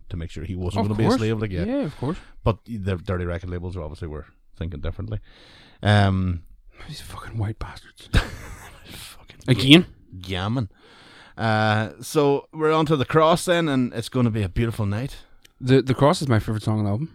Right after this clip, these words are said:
Speaker 1: Oh, is that your favourite?
Speaker 2: My favourite song on the album. Because it makes no sense.
Speaker 1: <laughs>
Speaker 2: It's sorta like a slow guitar song that's got, like, a gospel-y sort of vibe to it.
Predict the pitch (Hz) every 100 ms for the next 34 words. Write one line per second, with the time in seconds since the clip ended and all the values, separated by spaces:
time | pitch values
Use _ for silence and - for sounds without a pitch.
0 | - 139 196 240 190 160 - 247 - _
1 | _ 110 104 113 101 - 101 101 101 104
2 | 117 - - - 127 135 131 123 117 143
3 | 107 113 120 107 156 - - - - -
4 | - - - - 147 - 160 196 202 160
5 | - - 139 127 143 147 127 131 120 123
6 | 170 175 180 139 - 127 120 117 110 107
7 | 113 120 160 175 165 170 165 170 180 180
8 | 196